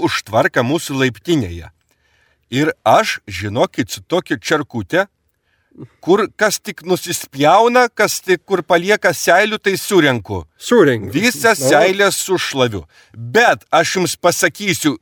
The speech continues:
Speaker 1: kaip buvo pereita jau prie šunų išmatų, tai jau šito, aš atsiprašau, nerinksiu. Taip ir parašiau,
Speaker 2: Nu,
Speaker 1: kad
Speaker 2: nu.
Speaker 1: kas,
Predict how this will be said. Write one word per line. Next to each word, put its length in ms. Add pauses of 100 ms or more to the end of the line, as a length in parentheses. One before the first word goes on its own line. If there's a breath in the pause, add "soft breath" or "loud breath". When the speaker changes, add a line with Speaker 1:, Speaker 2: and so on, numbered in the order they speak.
Speaker 1:
kaip 320
buvo 260
pereita 560
jau 220
prie 180
šunų 480 (160)
išmatų, 560 (480)
tai 160
jau 160
šito, 400
aš 300
atsiprašau, 580
nerinksiu. 1120 (640)
Taip 200
ir 140
parašiau, 560 (500)
Speaker 2:
Nu, 240
Speaker 1:
kad 180
Speaker 2:
nu. 60
Speaker 1:
kas, 300